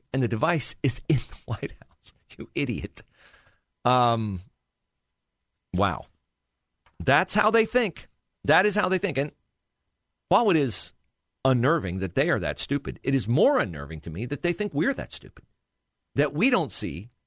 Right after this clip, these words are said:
through their very, very opaque defenses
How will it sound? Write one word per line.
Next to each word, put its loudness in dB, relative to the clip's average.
through 0
their 2
very, 2
very 0
opaque -4
defenses -4